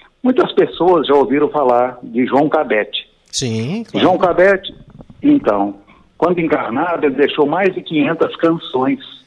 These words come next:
Speaker 1: aqui no Brasil e para o mundo, né?
Speaker 2: Uhum.
Speaker 1: E ele mandou, através do nosso irmão Carlos Bacelli, um poema que se chama Vem Agora. E nós tivemos a alegria de musicá-lo, né? E gravamos no C D Viagem a Caminho da Luz.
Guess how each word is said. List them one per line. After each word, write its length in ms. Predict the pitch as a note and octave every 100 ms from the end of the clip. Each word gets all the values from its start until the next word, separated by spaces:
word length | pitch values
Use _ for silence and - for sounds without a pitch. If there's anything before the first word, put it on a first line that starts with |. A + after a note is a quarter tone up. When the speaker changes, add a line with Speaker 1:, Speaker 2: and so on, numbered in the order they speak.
| _ _
Speaker 1:
aqui 260 | - - D3
no 80 | C4
Brasil 400 | C3 A#2 G2+ C3+
e 60 |
para 200 | D#3 G#3
o 60 | G3
mundo, 340 | D3+ D3 G#2+
né? 200 | A#2+ E3 -
Speaker 2:
Uhum. 380 | D3 A#2 G#2+ A#2 - - -
Speaker 1:
E 140 | D3
ele 280 | D#3+ F#3+ F#3+
mandou, 360 | G3+ G3+ F3 F3
através 500 | E3+ D#3 C3+ C#3+ D3
do 120 | C#3
nosso 260 | C#3 C3 C#3
irmão 300 | A2+ A#2 A2
Carlos 300 | B2 A2+ G2+
Bacelli, 580 | G#2+ - - F3 D3+ - _ _ _ _
um 100 | F3
poema 520 | F3 F#3 F3+ F3+ B2+ - _ -
que 200 | - C#3
se 80 | -
chama 280 | C3+ B2+ G2+
Vem 240 | D3+ F#3
Agora. 460 | E3+ A#2+ A#2+ A2+ F#2 _ _ _ _ - -
E 60 |
nós 220 | D3 D3+ -
tivemos 400 | - C#3+ D3 C3
a 20 |
alegria 480 | C3 A2+ B2+ D3 D3
de 80 | A#2+
musicá-lo, 640 | A#2+ G#2 G2+ C#3+ D3 C3
né? 240 | A2 D3+ D#3 - - - -
E 80 | C3
gravamos 640 | D3 D#3 A#2+ C3+ B2+ B2+
no 100 | C3
C 200 | - B2+
D 160 | B2 B2
Viagem 640 | B2 A2+ C3 A#2+ A#2+ C3 -
a 120 | C#3
Caminho 320 | C#3 C3+ C#3+
da 140 | C#3
Luz. 240 | C#3 C3